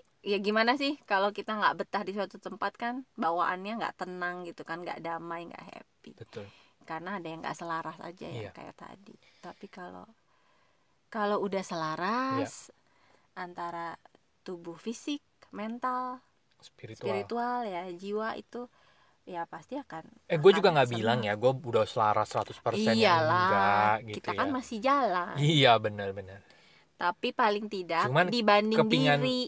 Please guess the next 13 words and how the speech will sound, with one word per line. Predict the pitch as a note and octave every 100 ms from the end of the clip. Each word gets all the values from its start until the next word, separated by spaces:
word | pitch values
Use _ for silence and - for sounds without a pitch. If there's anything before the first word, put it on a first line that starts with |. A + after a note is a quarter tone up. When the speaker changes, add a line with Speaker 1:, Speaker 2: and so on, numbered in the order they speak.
| - -
Speaker 1:
yang | A3+ G#3+
Speaker 2:
iya. | G3+ A#2 G#2+ G#2+
Speaker 1:
kemarin. | - G3+ F#3 F3 F3 F#3+ C#4 -
Speaker 2:
Betul, | C3 - A2+ G#2 G#2
sekarang | - A2+ B2+ C3+ C3
better | B2 A2 - A#2
lah. | G#2+ G2+ A#2
Ada | D3 F3
kepingan-kepingan | B3+ A3+ A3 G#3+ G#3 G#3+ G3+
puzzle | F#3 F3 D#3+ F#3
yang | D#3+
kayaknya, | D3 D3+ E3 F3
"Wah, | C#3+